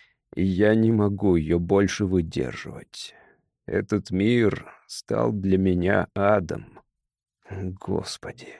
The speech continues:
Крюгер, это же просто ужасно. Мы можем чем-то тебе помочь? В этом моя единственная надежда, Кинрос. Поэтому я и привел тебя сюда. Говори, что мы должны для тебя сделать.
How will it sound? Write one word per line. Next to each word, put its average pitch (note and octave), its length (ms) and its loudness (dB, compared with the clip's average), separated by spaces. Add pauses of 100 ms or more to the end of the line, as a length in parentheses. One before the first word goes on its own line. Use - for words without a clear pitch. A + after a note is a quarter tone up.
(640)
Крюгер, G#2+ 460 0
это A#2 200 2
же B2 180 4
просто B2 520 0
ужасно. C#3+ 680 -2 (520)
Мы C3 240 2
можем D#3+ 460 2
чем-то A#2+ 340 2
тебе B2+ 300 4
помочь? C#3 720 0 (840)
В E2+ 200 -4
этом C#3 460 2
моя A#2 540 2
единственная A#2 960 4
надежда, A2+ 580 2
Кинрос. - 680 -6 (240)
Поэтому A#2 720 4
я A2 300 4
и A2+ 60 2
привел G#2 560 2
тебя F#2+ 400 4
сюда. D#2 540 -4 (960)
Говори, C3+ 520 4
что C3 180 0
мы C3 100 4
должны C#3+ 400 4
для A#2 160 4
тебя C3 240 2
сделать. B2+ 600 0